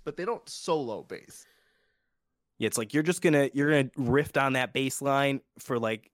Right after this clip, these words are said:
Speaker 2: the first few, like, opening bars here, and then we're gonna get into the rest of the song.
Speaker 1: Yeah, yeah. Pri-, yeah, Pri-, Primus has some of the best bass material there is, but
Speaker 2: Exactly.
Speaker 1: they
Speaker 2: That's
Speaker 1: still
Speaker 2: why I
Speaker 1: don't
Speaker 2: wanna
Speaker 1: have
Speaker 2: make sure we're
Speaker 1: bass
Speaker 2: not throwing
Speaker 1: solos.
Speaker 2: shade that way.
Speaker 1: No, a hundred percent.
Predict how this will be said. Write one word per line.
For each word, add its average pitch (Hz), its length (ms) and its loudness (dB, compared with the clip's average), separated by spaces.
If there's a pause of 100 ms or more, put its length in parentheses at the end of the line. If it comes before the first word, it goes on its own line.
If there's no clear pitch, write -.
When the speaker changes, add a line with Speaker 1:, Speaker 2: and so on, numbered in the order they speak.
(140)
Speaker 2:
the 120 140 -6
first - 320 -8
few, 123 160 0
like, 120 180 2
opening 120 420 0
bars 123 340 2
here, 156 320 2 (180)
and 123 100 -4
then 120 140 2
we're 117 100 2
gonna 117 140 2
get 117 180 0
into 113 160 0
the 104 120 0
rest 101 240 -2
of - 20 -20
the 85 80 -8
song. - 320 -8 (380)
Speaker 1:
Yeah, - 200 -6 (520)
yeah. 165 140 -10 (540)
Pri-, 147 220 -6
yeah, 131 200 -4
Pri-, 214 180 -6 (100)
Primus 196 360 -4
has 147 180 -2
some 156 160 -6
of 143 60 -6
the 135 80 -4
best 139 320 -6
bass 143 240 -4
material 139 420 -6
there 113 240 -4
is, - 340 -12
but - 140 -8
Speaker 2:
Exactly. 143 360 0
Speaker 1:
they 87 80 -4
Speaker 2:
That's 135 80 2
Speaker 1:
still 170 80 4
Speaker 2:
why 160 40 8
I - 40 8
Speaker 1:
don't 147 60 6
Speaker 2:
wanna 143 120 4
Speaker 1:
have - 20 4
Speaker 2:
make 135 140 2
sure 127 80 2
we're 120 80 2
Speaker 1:
bass 117 120 2
Speaker 2:
not 101 40 -8
throwing 101 160 0
Speaker 1:
solos. 92 100 -6
Speaker 2:
shade 123 220 2
that 82 160 -8
way. 80 100 -14
Speaker 1:
No, 107 140 -4
a 151 240 -4
hundred 233 200 0
percent. - 380 -4